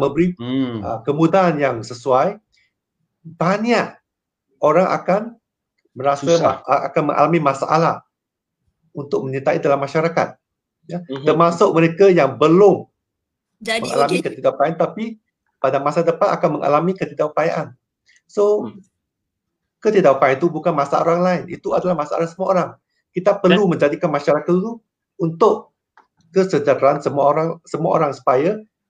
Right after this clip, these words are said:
Speaker 1: pada masa yang kita perlukan, tak sedia ada kemudahan dan sokongan
Speaker 3: Hmm.
Speaker 1: untuk mereka yang perlukan. Ya.
Speaker 3: Dan
Speaker 1: Dan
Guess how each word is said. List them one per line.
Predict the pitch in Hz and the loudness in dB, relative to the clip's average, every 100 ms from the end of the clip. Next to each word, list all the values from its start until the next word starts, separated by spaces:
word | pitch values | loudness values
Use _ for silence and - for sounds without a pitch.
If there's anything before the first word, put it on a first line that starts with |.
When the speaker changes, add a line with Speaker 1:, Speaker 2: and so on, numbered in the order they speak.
| _ | _
Speaker 1:
pada | 139 139 143 139 - _ | 0 2 2 0 -6 _
masa | - 170 202 | 0 2 2
yang | 185 | 0
kita | 175 | -2
perlukan, | 165 156 165 196 226 233 _ _ _ _ _ | -2 -2 0 -2 -4 -8 _ _ _ _ _
tak | 139 | -2
sedia | 135 160 190 | 0 0 2
ada | 170 170 151 - - _ _ 143 | 2 2 -2 -4 -16 _ _ -6
kemudahan | 143 143 151 160 | -4 0 0 0
dan | 143 | -4
sokongan | 123 139 - 165 175 - - _ _ _ _ _ _ _ | -4 -4 -2 0 -2 -4 -14 _ _ _ _ _ _ _
Speaker 3:
Hmm. | 226 208 | -20 -14
Speaker 1:
untuk | 139 196 214 214 _ _ _ _ | -4 -2 -2 -4 _ _ _ _
mereka | - 143 143 | -4 -2 2
yang | 156 123 | 0 0
perlukan. | 123 127 127 - - _ _ _ _ _ _ | -2 -4 -2 -4 -6 _ _ _ _ _ _
Ya. | 151 196 - - _ _ - - | -12 -12 -12 -20 _ _ -20 -16
Speaker 3:
Dan | |
Speaker 1:
Dan | 165 | -2